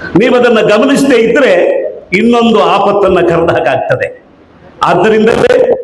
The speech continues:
ಯಾವುದೇ ಒಂದು ಪ್ರತಿಭಟನೆ ಆತ್ಮಾವಲೋಕನದ ಬೆಳಕಿನಲ್ಲಿ ಬೆಳಿಬೇಕಾದ್ರೆ, ಕೇವಲ ಸಾಂದರ್ಭಿಕವಾದ ಆಕ್ರೋಶ, ಆಘೋಷ,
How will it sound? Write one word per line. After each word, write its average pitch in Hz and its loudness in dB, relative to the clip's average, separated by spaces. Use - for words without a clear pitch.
ಯಾವುದೇ 285 0
ಒಂದು 285 2
ಪ್ರತಿಭಟನೆ 226 0
ಆತ್ಮಾವಲೋಕನದ 180 2
ಬೆಳಕಿನಲ್ಲಿ 220 2
ಬೆಳಿಬೇಕಾದ್ರೆ, - -4
ಕೇವಲ 254 2
ಸಾಂದರ್ಭಿಕವಾದ 208 0
ಆಕ್ರೋಶ, 214 0
ಆಘೋಷ, 220 2